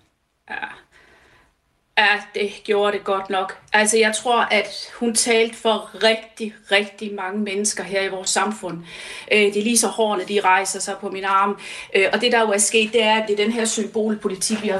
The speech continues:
fået i vores land, hvor jeg bare må sige, det er jo på baggrund af, af få eksempler på, hvor at, øh, folk ikke kan finde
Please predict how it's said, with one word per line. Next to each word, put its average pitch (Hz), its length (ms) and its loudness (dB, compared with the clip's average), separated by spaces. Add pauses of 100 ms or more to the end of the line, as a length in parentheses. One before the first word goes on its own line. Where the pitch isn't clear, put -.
fået 233 180 4
i - 20 0
vores 180 260 -4
land, 214 180 -2
hvor 202 100 -2
jeg 196 160 0
bare 214 260 2
må 202 80 -8
sige, 233 420 -8 (260)
det 226 220 -2
er 240 140 2
jo 254 60 2 (120)
på 226 180 -6
baggrund 214 500 -2 (100)
af, 196 180 -6 (220)
af 220 220 -2
få 262 300 2
eksempler 220 480 -8
på, 240 400 0 (240)
hvor 220 380 0
at, 214 200 -6 (140)
øh, 202 180 -8 (120)
folk 247 300 -4
ikke 220 200 -12
kan 220 80 -16
finde 220 240 -12